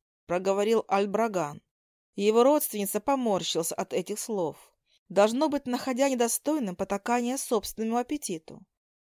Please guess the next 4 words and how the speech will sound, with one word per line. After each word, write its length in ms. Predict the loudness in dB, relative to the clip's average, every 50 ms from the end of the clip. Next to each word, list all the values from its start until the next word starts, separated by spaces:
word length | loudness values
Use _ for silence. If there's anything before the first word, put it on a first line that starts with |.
| _ -6
«До 220 | 2 4 4 4
скорой 380 | 4 2 2 2 4 4 4 4
встречи, 640 | 2 0 2 4 6 6 4 2 0 -4 -8 -6 -2
Альтристон». 840 | 0 2 2 2 0 -2 -4 -4 -4 -6 -6 -4 -4 -4 -6 -8